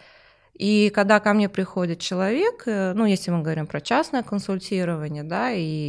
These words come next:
я вижу перед собой человека, у которого, ну, по моему взгляду, имеется какая-то определённая патология, я направляю его к врачу-психиатру. Потому что без медикаментозного сопровождения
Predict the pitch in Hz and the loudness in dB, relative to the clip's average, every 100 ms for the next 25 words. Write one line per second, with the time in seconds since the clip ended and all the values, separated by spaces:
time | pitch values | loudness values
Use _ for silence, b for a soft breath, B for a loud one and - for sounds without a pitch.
0 | 151 170 185 185 170 - 165 170 170 170 | -2 0 0 0 -2 -6 -8 -4 -6 -6
1 | 170 170 160 - - 156 156 151 147 196 | -8 -8 -10 -12 -12 -8 -6 -6 -6 -2
2 | 196 143 - _ _ 170 180 202 208 170 | -2 -2 -12 _ _ -2 0 2 0 -2
3 | 175 170 160 160 170 160 156 - 160 - | -4 -4 -4 -4 -4 -4 -8 -12 -12 -10
4 | 170 - 165 165 160 - - 180 180 156 | -10 -10 -6 -4 -6 -8 -4 -2 0 -2
5 | 175 247 359 _ _ _ _ _ _ _ | -2 -4 -4 _ _ _ _ _ _ _
6 | _ _ _ B B B 415 - 196 190 | _ _ _ B B B 0 2 2 2
7 | 247 196 - 180 220 - 185 151 143 - | 0 -2 -4 -8 -8 -10 -12 -10 -12 -14
8 | - _ _ _ _ _ _ - 180 185 | -20 _ _ _ _ _ _ -10 -4 -2
9 | 180 - 196 349 359 294 285 262 247 247 | -4 -6 -4 0 0 -2 -2 -4 -2 -2
10 | 214 202 202 - 185 185 185 180 185 175 | -2 -2 -4 -8 -6 -4 -6 -6 -4 -4
11 | 165 | -6